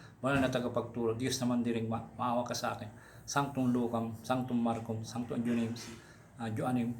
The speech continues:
Sanctum Matium. Apat na haligi ng balista, bakuran ako ng depensa. Pang-alay sa lahat ng aking kaalaman sa par-, ah, karkada, mga orasyon, mga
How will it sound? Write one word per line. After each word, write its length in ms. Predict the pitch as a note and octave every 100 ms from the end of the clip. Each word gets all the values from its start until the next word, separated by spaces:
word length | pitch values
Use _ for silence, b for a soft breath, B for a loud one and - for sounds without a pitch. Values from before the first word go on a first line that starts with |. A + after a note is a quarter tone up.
| -
Sanctum 640 | - C3 C3 B2 A#2 -
Matium. 480 | - - A#2+ A2+ A2 -
Apat 240 | C#3 C#3 C#3+
na 80 | C3 C3
haligi 240 | C3+ C3 B2+
ng 160 | B2+
balista, 560 | B2 B2 B2 - A#2 A#2
bakuran 400 | A2+ B2 C3 B2
ako 240 | - C3
ng 160 | B2 A#2+
depensa. 480 | A#2 A#2 A2 G#2+ - B B B
Pang-alay 400 | B2+ C3+ D#3 D3
sa 160 | -
lahat 160 | C3 C3
ng 100 | C3 B2+
aking 140 | B2+
kaalaman 340 | B2 B2+ B2 B2
sa 80 | -
par-, 240 | - B2
ah, 160 | - A#2+
karkada, 400 | A#2 A#2+ B2 A#2+
mga 480 | A#2+ A#2+ A#2+ B2+ -
orasyon, 240 | A2+ B2+
mga 220 | B2 B2